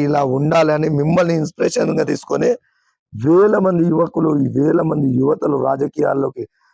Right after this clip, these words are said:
వచ్చేలా మీరు ప్రోత్సహించాలన్నా, మీకు ఎక్కడ ఎటువంటి ఇబ్బంది వచ్చినా, ఏమొచ్చినా మీ అభిమానుల్లో మేమున్నాం. మేమున్నంత కాలం మీరు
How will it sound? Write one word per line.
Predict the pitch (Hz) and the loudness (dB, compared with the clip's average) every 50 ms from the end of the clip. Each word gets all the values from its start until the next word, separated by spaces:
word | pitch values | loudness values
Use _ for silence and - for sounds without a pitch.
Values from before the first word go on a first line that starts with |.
| _ _ _ 113 | _ _ _ -2
వచ్చేలా | 123 135 127 - 170 165 156 147 143 | -2 -2 -2 -2 0 0 0 0 0
మీరు | 135 135 127 | -2 -2 -4
ప్రోత్సహించాలన్నా, | - - 131 139 143 - - 147 147 143 135 139 135 131 127 123 127 143 247 269 - _ _ _ _ _ _ _ _ _ _ _ _ - | -4 -2 -4 -4 -2 -2 -2 -2 -2 0 0 -2 -2 -2 -2 -2 -4 -4 -6 -6 -10 _ _ _ _ _ _ _ _ _ _ _ _ -6
మీకు | 110 120 131 147 170 175 147 160 156 139 - - _ _ _ _ _ _ _ _ _ _ _ _ - 117 139 | -4 -2 0 0 0 0 0 0 0 0 -2 -6 _ _ _ _ _ _ _ _ _ _ _ _ -4 -4 -4
ఎక్కడ | - - _ - 185 180 170 160 - - - 262 117 123 139 | -4 -6 _ -2 0 2 2 2 0 -2 -4 -4 -2 -2 -2
ఎటువంటి | 139 - - 165 160 160 160 151 - 147 | -2 -2 -2 0 0 0 0 0 -2 -2
ఇబ్బంది | 127 123 123 117 131 151 143 147 143 | -2 -2 -2 -2 -2 -2 0 0 0
వచ్చినా, | 131 127 - 127 123 135 135 131 | 0 0 -2 -4 -4 -2 -4 -4
ఏమొచ్చినా | 117 110 104 113 131 143 147 143 139 - - - 120 127 - - - - _ _ _ _ _ _ _ _ _ _ _ _ _ - | -4 -4 -2 0 0 0 0 0 -2 -4 -6 -6 -6 -4 -4 -6 -8 -10 _ _ _ _ _ _ _ _ _ _ _ _ _ -6
మీ | 120 127 127 | -4 -2 -2
అభిమానుల్లో | 123 120 139 156 165 170 165 170 170 160 151 | 0 0 0 0 2 2 2 2 2 0 0
మేమున్నాం. | 143 139 135 135 131 127 131 139 143 - 175 170 - _ _ _ _ _ _ - | 0 0 -2 -2 -2 -2 -2 -2 -2 -4 -6 -8 -12 _ _ _ _ _ _ -4
మేమున్నంత | 123 123 117 120 127 139 156 160 156 151 | -4 -2 -2 -2 -2 -2 -2 -2 -2 -2
కాలం | 165 147 143 143 143 147 147 - - - - _ _ 123 | -2 -2 -2 -2 0 0 -2 -4 -6 -10 -14 _ _ -4
మీరు | 131 139 123 | -2 -2 -2